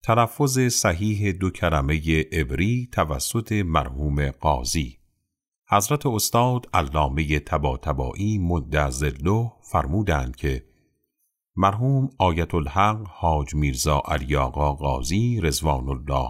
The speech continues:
علیه، فرمودند که این عبارت باید اینطور تلفظ شود: احیا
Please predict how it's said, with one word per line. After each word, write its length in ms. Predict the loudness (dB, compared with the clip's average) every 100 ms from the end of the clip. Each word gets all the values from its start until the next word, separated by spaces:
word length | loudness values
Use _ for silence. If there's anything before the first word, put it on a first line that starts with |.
| -4
علیه، 360 | 0 2 2 -4
فرمودند 760 | 0 0 2 0 0 0 -4
که 280 | -6 -6 -6 _ _ _ _ _ _ _ -2
این 180 | -2 2
عبارت 600 | 2 4 4 0 0 0
باید 500 | 2 2 0 -2 -2
اینطور 640 | 0 0 0 2 2 0 -4
تلفظ 480 | -2 -2 -4 -6 -6
شود: 400 | -6 -4 -4 -6 _ _ _ _ _
احیا 600 | 0 0 0 2 2